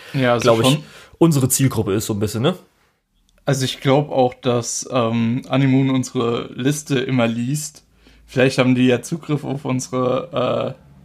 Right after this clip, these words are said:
Speaker 1: äh, ja, interne Liste und haben da auch schon gesehen, dass jemand da N H K erwähnt hat und dann, „Oh, sollten wir vielleicht mal gucken, kriegen wir das vielleicht?“ Auf jeden Fall haben die mir damit eine große Freude gemacht,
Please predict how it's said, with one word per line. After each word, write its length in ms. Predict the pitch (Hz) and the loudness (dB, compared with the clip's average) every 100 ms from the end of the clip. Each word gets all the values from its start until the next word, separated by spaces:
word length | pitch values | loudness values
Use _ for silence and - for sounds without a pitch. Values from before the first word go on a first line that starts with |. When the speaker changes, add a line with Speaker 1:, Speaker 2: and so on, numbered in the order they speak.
| - _ _ - | -20 _ _ -10
Speaker 1:
äh, 40 | - | -4
ja, 260 | 113 117 - | -4 -4 -8
interne 440 | 143 131 127 123 | -6 0 2 2
Liste 500 | 120 135 - - 127 | 2 0 0 -2 -2
und 180 | - 135 | -2 0
haben 160 | 123 123 | 0 2
da 120 | 123 | 2
auch 180 | 127 123 | 2 0
schon 220 | 139 127 | -2 0
gesehen, 420 | 123 117 135 135 | 0 2 2 4
dass 460 | 131 127 - - - | 2 2 -2 -10 -8
jemand 360 | 131 127 123 123 | -4 0 0 0
da 160 | 123 | 0
N 120 | - 131 | 0 -2
H 220 | 123 - | -2 -4
K 200 | 139 151 | -2 2
erwähnt 400 | 143 143 143 135 | 2 2 -2 0
hat 180 | 135 139 | 0 0
und 120 | 135 | -6
dann, 180 | 139 - | -6 -4
„Oh, 420 | 151 180 269 277 | 0 0 -2 -4
sollten 320 | 262 311 277 | -4 -4 -2
wir 80 | 262 | -2
vielleicht 380 | 220 170 175 - | 0 -2 -2 -2
mal 180 | 156 151 | -2 -2
gucken, 720 | 170 - 175 160 160 160 151 - - - _ | -4 -6 -8 -6 -6 -8 -10 -18 -20 -20 _
kriegen 240 | - 151 | 0 4
wir 80 | 151 | 4
das 200 | 147 147 | 4 0
vielleicht?“ 640 | 143 135 135 135 135 - _ _ _ _ _ - | 0 2 4 2 -2 -14 _ _ _ _ _ -6
Auf 160 | 131 | 2
jeden 160 | 139 135 | 4 6
Fall 120 | 131 | 6
haben 180 | 131 131 | 4 4
die 80 | 127 | 4
mir 180 | 123 | 4
damit 240 | 127 123 123 | 2 2 2
eine 220 | 127 117 | 0 -2
große 300 | - 120 120 | -4 -8 -8
Freude 280 | - 131 143 | -2 -2 0
gemacht, 480 | 143 139 - - | -2 -4 -6 -18